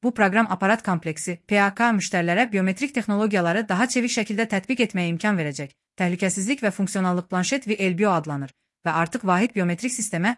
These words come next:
B S qoşulub. Bu sistem Rəqəmsal İnkişaf Nazirliyi, Mərkəzi Bank və Rostelekom tərəfindən idarə olunur. Cihaz yüksək səviyyəli şifrələmə K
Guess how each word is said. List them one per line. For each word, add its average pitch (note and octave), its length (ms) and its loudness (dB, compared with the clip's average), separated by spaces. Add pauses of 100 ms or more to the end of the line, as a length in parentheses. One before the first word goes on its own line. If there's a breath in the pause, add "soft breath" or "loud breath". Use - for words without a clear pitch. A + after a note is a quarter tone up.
B G3 120 2 (100)
S G3 100 -4
qoşulub. D3 360 -8 (320)
Bu C4+ 120 2
sistem C4+ 440 4
Rəqəmsal G#3 480 4
İnkişaf A#3 400 2
Nazirliyi, D#3 580 0 (240)
Mərkəzi F3+ 520 2
Bank C4 260 6
və F#3 120 4
Rostelekom F3+ 600 0
tərəfindən F#3+ 480 2
idarə D#3+ 300 2
olunur. C3+ 400 -4 (320)
Cihaz C4+ 320 4
yüksək C4+ 260 2
səviyyəli A3 380 4
şifrələmə F3 500 0 (140)
K G#3 160 2